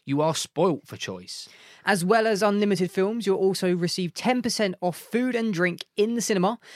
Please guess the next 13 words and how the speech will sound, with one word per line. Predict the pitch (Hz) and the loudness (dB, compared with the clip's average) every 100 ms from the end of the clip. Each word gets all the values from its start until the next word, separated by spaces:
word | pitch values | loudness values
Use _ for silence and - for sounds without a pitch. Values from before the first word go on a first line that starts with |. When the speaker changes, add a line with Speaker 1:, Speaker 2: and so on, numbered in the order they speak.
| - - | -14 -6
Speaker 2:
exclusive | 185 - - 233 262 254 - | -4 -4 0 0 0 -4 -6
preview | - 226 196 208 190 | -4 -4 -2 -4 -4
screenings | - 190 190 185 | -2 0 0 -2
of | 175 | 0
upcoming | 190 - - 208 196 | 0 -2 -4 -4 -2
films, | 180 165 165 - - | -2 -2 -4 -10 -10
and | - 127 | -6 -6
twenty-five | - 180 196 208 220 214 | 0 0 0 -4 -4 -4
percent | 214 202 208 - | -4 -4 -6 -2
off | 151 - | -4 -4
in | 151 | -8
selected | - 139 131 - 127 | -6 -4 -6 -6 -8
restaurants. | 117 160 175 151 120 - - - | -2 -2 -2 -6 -8 -10 -18 -18